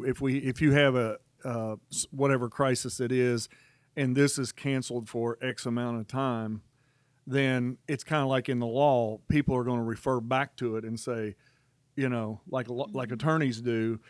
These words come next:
Speaker 1: "Well, in section thirteen, da, da, da, da, da, da, da, da, under the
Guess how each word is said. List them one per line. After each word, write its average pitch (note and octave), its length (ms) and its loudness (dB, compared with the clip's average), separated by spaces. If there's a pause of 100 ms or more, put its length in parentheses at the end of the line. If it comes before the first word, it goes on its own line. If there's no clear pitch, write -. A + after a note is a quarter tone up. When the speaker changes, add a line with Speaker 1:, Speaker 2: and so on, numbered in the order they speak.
(140)
Speaker 1:
"Well, C3+ 200 4
in B2+ 80 4
section C3 560 2
thirteen, D3 720 0
da, C3 140 0
da, B2+ 80 0
da, B2+ 100 0
da, B2 100 0
da, B2 140 0
da, A#2+ 80 0
da, A#2 140 -2
da, B2 460 0
under B2 300 -2
the A2 300 -4